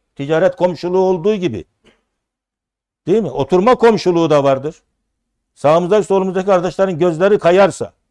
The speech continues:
uyku basarsa, göz kapaklarına hakim olamazsa ikaz edelim. Niye? Hayırlı bir vazife.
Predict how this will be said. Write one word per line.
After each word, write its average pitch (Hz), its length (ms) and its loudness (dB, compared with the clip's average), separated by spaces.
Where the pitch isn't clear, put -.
uyku 160 360 0
basarsa, 170 680 0
göz 185 200 -2
kapaklarına 170 540 -2
hakim 165 320 -4
olamazsa 180 480 0
ikaz 156 340 -2
edelim. 104 400 -4
Niye? 233 400 -6
Hayırlı 208 440 -2
bir 220 80 -6
vazife. 185 680 -2